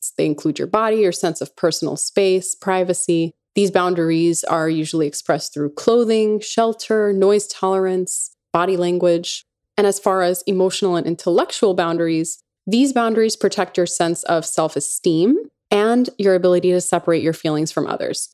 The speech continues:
So when you have weak emotional boundaries, you expose yourself to being greatly affected by others' words, thoughts, and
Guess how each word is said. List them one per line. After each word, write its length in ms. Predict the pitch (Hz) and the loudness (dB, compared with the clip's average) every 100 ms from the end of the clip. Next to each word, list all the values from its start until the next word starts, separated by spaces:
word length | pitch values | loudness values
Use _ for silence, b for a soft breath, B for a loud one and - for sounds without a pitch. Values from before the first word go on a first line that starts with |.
| _ _ | _ _
So 260 | - 175 165 | -2 2 4
when 160 | 175 185 | 4 2
you 80 | |
have 260 | 190 175 170 | 2 0 0
weak 200 | 247 254 | 0 0
emotional 460 | 220 214 190 - 165 | 0 0 0 -2 0
boundaries, 600 | 160 165 160 156 151 - | 0 0 0 0 0 0
you 340 | 165 156 151 - _ | 0 2 0 -6 _
expose 580 | - - - 202 202 214 | -4 -2 0 2 4 4
yourself 640 | 180 170 - 156 147 143 - | 2 0 -2 -2 -2 -6 -8
to 120 | 180 | -8
being 640 | 160 170 160 156 156 156 - _ _ - | -4 -2 0 0 -2 -4 -10 _ _ -12
greatly 560 | 170 165 226 247 285 277 | -6 0 0 2 2 2
affected 600 | 277 - 165 - 208 185 | 0 -2 -4 -2 -2 0
by 120 | 165 | -2
others' 380 | - 160 156 156 160 | 0 0 0 -2 -2
words, 380 | 190 247 262 - - - | 2 2 0 -6 -14 -6
thoughts, 380 | 190 175 180 - | -2 -2 -4 -8
and 140 | 170 | -8